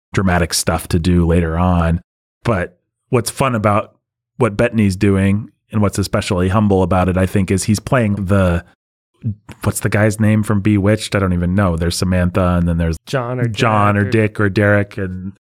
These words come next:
Speaker 1: the actor was famously replaced halfway through the
Speaker 2: And
Speaker 1: show,
Speaker 2: nobody
Speaker 1: and
Speaker 2: noticed.
Speaker 1: nobody noticed or cared.
Speaker 2: <laughs>
Speaker 1: <laughs> The guy had a drinking problem or something like that.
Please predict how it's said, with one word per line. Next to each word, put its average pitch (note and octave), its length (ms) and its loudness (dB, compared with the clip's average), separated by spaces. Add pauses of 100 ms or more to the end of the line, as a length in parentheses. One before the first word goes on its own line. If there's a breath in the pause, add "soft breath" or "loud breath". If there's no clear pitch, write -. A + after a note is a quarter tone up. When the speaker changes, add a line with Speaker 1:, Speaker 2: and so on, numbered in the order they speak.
(240)
Speaker 1:
the B2 120 2
actor A2+ 240 0
was G2+ 160 0
famously G#2+ 440 -2
replaced G#2 680 0 (180)
halfway G#2+ 400 -2
through A2 200 -2
the G#2 60 -2
Speaker 2:
And - 80 -4
Speaker 1:
show, G#2+ 240 2
Speaker 2:
nobody G#2+ 160 0
Speaker 1:
and C#3+ 80 -4
Speaker 2:
noticed. B2+ 160 2
Speaker 1:
nobody A#2 280 2
noticed A#2 360 0
or A#2+ 80 0
cared. A#2 440 2
Speaker 2:
<laughs> A#3+ 80 0
Speaker 1:
<laughs> - 840 -6
The A3+ 800 -2
guy A2+ 140 0
had A2 140 0
a G#2+ 40 0
drinking G#2+ 380 -2
problem A2 420 -2
or A2+ 60 -2
something C3+ 320 -2
like A#2+ 200 0
that. A#2 260 0